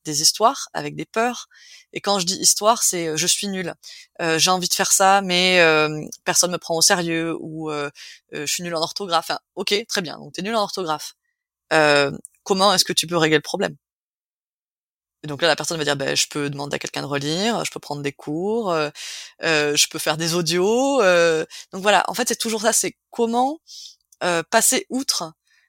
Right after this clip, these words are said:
Euh, là, quand je te dis ça, c'est vraiment un angle mort. C'est-à-dire que la personne a décrété qu'elle était nulle, elle ne voit même pas que derrière, il y a plein d'éléments qu'elle peut déconstruire. Donc, c-, c'est pas, euh, on va pas acheter, aller chercher dans l'enfance, et cetera. C'est juste par rapport à telle situation,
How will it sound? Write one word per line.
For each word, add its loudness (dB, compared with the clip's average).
Euh, -2
là, 2
quand -8
je -4
te -6
dis -2
ça, 2
c'est -2
vraiment 0
un -4
angle -6
mort. -2
C'est-à-dire -6
que -2
la -4
personne -4
a -2
décrété -6
qu'elle -4
était -10
nulle, -8
elle -6
ne -10
voit -2
même -6
pas -2
que -4
derrière, 0
il -10
y 0
a 0
plein 2
d'éléments -4
qu'elle -6
peut -8
déconstruire. -8
Donc, -8
c-, -2
c'est -4
pas, 2
euh, -16
on -14
va -4
pas 2
acheter, -2
aller -2
chercher -4
dans -8
l'enfance, -6
et -10
cetera. -2
C'est -4
juste -4
par 0
rapport 0
à 0
telle -2
situation, 0